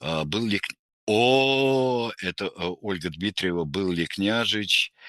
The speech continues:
Это про старшего загадочного брата Ивана Грозного из Соломонию Сабурову. Очень, э, как всегда, у Ольги Дмитриевой бывает очень такое чёткое, ясное, жёсткое, э,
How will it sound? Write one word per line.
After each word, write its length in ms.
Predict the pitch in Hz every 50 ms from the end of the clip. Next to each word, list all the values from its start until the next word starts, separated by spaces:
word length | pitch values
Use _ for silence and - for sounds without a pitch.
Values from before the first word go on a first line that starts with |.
| - - - - - _ _ -
Это 800 | 80 95 113 123 139 147 151 147 151 147 - - 139 143 135 -
про 340 | - 131 120 123 131 131 127 -
старшего 760 | - - - - 107 117 120 117 - - - 120 113 110 110
загадочного 840 | 98 107 104 101 90 92 98 95 92 98 - - - 98 92 95 92
брата 440 | 82 - 82 85 90 85 - 90 85
Ивана 320 | 80 78 85 82 80 80 69
Грозного 600 | 64 85 87 95 98 104 101 95 90 90 90 85
из 260 | 71 85 80 78 -
Соломонию 580 | - - 82 76 76 80 80 80 82 78 76 73
Сабурову. 720 | - - 73 67 71 92 104 101 101 92 85 85 82 - - - - - - - - - - _ _
Очень, 580 | 127 120 127 139 135 - - 147 139 131 131 127
э, 140 | 120 110 - _ - -
как 180 | - 104 90 -
всегда, 320 | - - 92 85 98 85
у 140 | 76 73 73 76
Ольги 180 | 71 69 76
Дмитриевой 500 | 71 85 92 98 92 - 101 87 82 78
бывает 460 | 67 65 71 69 80 85 90 90 - - _
очень 380 | - 98 95 - - 101 95 - - - - - - -
такое 420 | - 80 - - 90 82 82 78 - _ _ _ _ _ _ _ _
чёткое, 500 | - - 104 - - - 107 95 92 87 - -
ясное, 600 | 69 65 87 90 85 - - 87 85 85 85 76 - _ -
жёсткое, 640 | - - - 87 82 - - - 85 80 80 78 - - _
э, 40 | 76